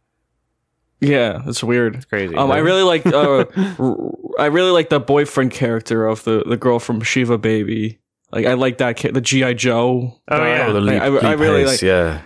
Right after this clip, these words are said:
Speaker 1: yeah,
Speaker 3: Yeah, he was
Speaker 1: I really
Speaker 3: awesome.
Speaker 1: like that character. That was
Speaker 3: <laughs>
Speaker 1: great.
Speaker 3: Yeah.
Speaker 2: It was, it was a great
Speaker 1: Yeah.
Speaker 2: addition, and I loved the casting of it. Just, like, this clearly older guy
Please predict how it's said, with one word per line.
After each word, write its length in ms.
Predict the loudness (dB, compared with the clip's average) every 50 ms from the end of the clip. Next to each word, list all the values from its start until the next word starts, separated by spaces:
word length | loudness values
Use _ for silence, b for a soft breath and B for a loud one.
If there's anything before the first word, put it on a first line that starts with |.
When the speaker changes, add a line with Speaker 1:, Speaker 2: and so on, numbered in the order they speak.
| -12 -4 0
Speaker 1:
yeah, 80 | 2
Speaker 3:
Yeah, 340 | 2 4 4 2 2 0 0
he 60 | 0
was 80 | 0 2
Speaker 1:
I 20 | 2
really 160 | 2 2 2 2 2 2
Speaker 3:
awesome. 20 | 2
Speaker 1:
like 220 | 2 0 0 0
that 220 | 0 0 0 0 -2
character. 420 | 0 0 0 0 0 -2 0 0 2
That 100 | 2 2
was 160 | 0 -2 -2
Speaker 3:
<laughs> 120 | -2 0
Speaker 1:
great. 160 | 0 2 2 2
Speaker 3:
Yeah. 60 | 2
Speaker 2:
It 80 | 2 0
was, 180 | 0 -2 -4 -4 -4
it 80 | -2 0
was 120 | 0 0
a 60 | 0 0
great 280 | 0 0 2 2 2
Speaker 1:
Yeah. 80 | 2 2
Speaker 2:
addition, 600 | 0 0 0 0 0 0 0 0 0 -2 -4 -4 -6 _ _ _ _ _ _ -4
and 80 | -2
I 80 | -2 -2
loved 360 | 0 0 0 0 0 0 -2
the 100 | -4 -4
casting 540 | -2 -2 -2 -2 -4 -4 -4 -4 -4 -2 -2
of 100 | -2 -2
it. 180 | -4 -4 -6 -6
Just, 200 | -8 -8 -4 -2
like, 180 | -2 -2 -2
this 240 | -2 -4 -4 -6 -10 _ _ _ _ _
clearly 440 | -6 -2 -2 0 2 2 2 0 0
older 360 | 2 0 0 2 0 0 -2
guy 520 | 0 -2 -2 -2 -2 -2 -2 -4 -4 -8